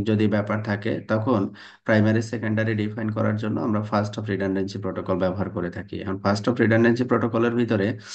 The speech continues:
উম, অনেকগুলো প্রোটোকল আছে, আহ, যেমন, আহ,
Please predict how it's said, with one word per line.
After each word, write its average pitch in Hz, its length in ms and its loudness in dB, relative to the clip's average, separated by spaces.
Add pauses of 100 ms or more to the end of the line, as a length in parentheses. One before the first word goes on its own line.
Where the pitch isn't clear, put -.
(300)
উম, 87 160 -4
অনেকগুলো 110 440 0
প্রোটোকল 110 440 0
আছে, 95 280 -4
আহ, 92 640 -6
যেমন, 95 380 0
আহ, 98 220 -4